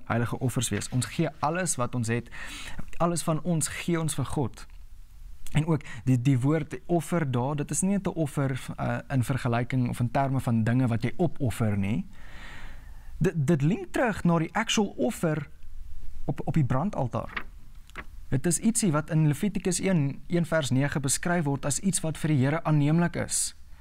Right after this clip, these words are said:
Dit maak hom bly, dis 'n aroma van daai rook, want hy weet wanneer dit gebeur het, is sonde voorbetaal. En dan kom ons in die Nuwe Testament, Jesus het daai offer geword vir ons.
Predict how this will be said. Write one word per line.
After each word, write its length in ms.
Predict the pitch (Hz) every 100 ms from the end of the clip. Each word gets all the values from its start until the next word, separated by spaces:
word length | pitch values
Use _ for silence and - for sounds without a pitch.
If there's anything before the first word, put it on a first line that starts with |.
| - - - - - -
Dit 100 | 123
maak 160 | 147
hom 120 | 160
bly, 180 | 120 143
dis 160 | 127 117
'n 80 | -
aroma 500 | 135 123 156 180 131
van 160 | - 135
daai 140 | 127
rook, 200 | 131 139
want 140 | 123
hy 80 | 120
weet 200 | 120 143
wanneer 240 | 127 139 170
dit 120 | 160
gebeur 260 | 127 131
het, 160 | 139 -
is 220 | - -
sonde 300 | - 180 170
voorbetaal. 720 | 151 160 151 139 180 170 117 - -
En 80 | -
dan 60 | 147
kom 140 | 185
ons 100 | 180
in 60 | 175
die 100 | 180
Nuwe 240 | 160 175
Testament, 420 | 175 160 160 143 - - -
Jesus 380 | 143 180 190
het 100 | 160
daai 140 | 160 156
offer 340 | 185 180 180
geword 440 | 151 147 139 170 165
vir 300 | - 208 202
ons. 560 | 202 180 170 - -